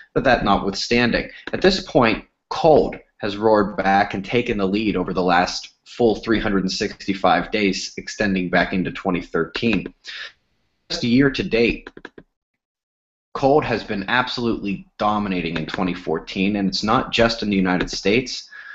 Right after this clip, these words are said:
The global summaries show the same as well. Uh, over the last year, extending back into twenty thirteen, the heat records are still, you know,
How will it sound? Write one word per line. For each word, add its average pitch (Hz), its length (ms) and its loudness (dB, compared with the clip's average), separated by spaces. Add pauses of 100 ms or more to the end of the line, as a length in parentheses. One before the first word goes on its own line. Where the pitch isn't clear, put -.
(580)
The 101 80 0
global 107 680 6
summaries 101 460 2
show 104 220 2
the 98 100 -4
same 98 320 2
as 95 140 0
well. 104 440 2 (280)
Uh, 87 160 4
over 98 200 0
the 101 120 2
last 98 360 4
year, 107 220 4
extending 104 380 -2
back 101 240 2
into 92 120 0
twenty 101 300 -2
thirteen, 101 540 0
the 92 60 0
heat - 260 0
records 107 400 0
are 95 40 2
still, 98 600 0 (100)
you - 200 -8
know, 92 120 -2